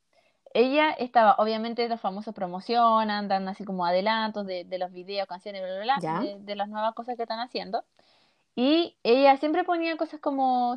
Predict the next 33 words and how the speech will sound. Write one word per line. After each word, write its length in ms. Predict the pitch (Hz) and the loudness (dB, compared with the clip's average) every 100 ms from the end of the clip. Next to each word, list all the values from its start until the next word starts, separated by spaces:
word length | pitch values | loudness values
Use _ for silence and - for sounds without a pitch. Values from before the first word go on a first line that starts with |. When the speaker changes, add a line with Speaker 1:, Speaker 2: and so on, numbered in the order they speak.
| 247 | -2
Speaker 1:
"Se 80 | |
viene 200 | 262 285 311 | -2 -2 -2
un 80 | |
adelanto 480 | 311 294 262 269 285 | 0 0 0 -2 -2
de 120 | 269 214 | -2 -2
Duele", 680 | 208 220 226 226 220 208 214 | 0 0 0 -2 -4 -4 -4
o 240 | 202 196 196 | -2 -2 -4
"No 120 | 233 | -8
se 100 | - | -12
pierdan 400 | 247 240 226 214 | -6 -4 -2 -2
Duele", 480 | 196 202 208 208 196 | 0 0 0 -4 -2
"Quedan 300 | 254 269 233 | 0 0 0
tres 200 | 214 226 | -6 -6
días 240 | 214 220 - | -4 -4 -2
para 200 | 185 165 | -2 -2
Duele", 440 | 175 185 202 196 | 0 -2 -2 -4
cosas. 240 | 214 220 208 | -4 -2 -2
De 200 | 196 247 | 4 6
esa 160 | 320 | 6
manera 380 | 381 359 370 370 320 | 4 2 2 2 2
ella 180 | 302 311 | 2 2
promocionaba 920 | 294 277 277 - 233 220 240 262 320 | 2 2 0 -2 -4 -2 0 0 0
la 140 | 330 | 0
canción. 400 | 339 392 - - - | 0 -2 -4 -10 -6
Speaker 2:
Ya. 380 | 165 147 170 330 - _ _ _ _ _ | -2 2 2 0 -4 _ _ _ _ _
Speaker 1:
Pero 440 | 311 302 233 190 - | 2 4 4 2 2
hubo 400 | 233 262 269 - | 2 4 2 0
un 260 | 269 339 403 _ | -4 -4 -4 _
tweet 320 | 359 277 214 - _ | -4 -4 -4 -10 _
donde 640 | 202 214 214 214 220 262 | -4 0 2 4 4 4
ella 420 | 339 247 240 269 - | 2 2 2 0 -4
puso, 520 | 247 262 302 285 - _ - | -6 -4 0 0 -2 _ -8
eh, 520 | 202 196 180 143 - | -4 -2 -4 -6 -12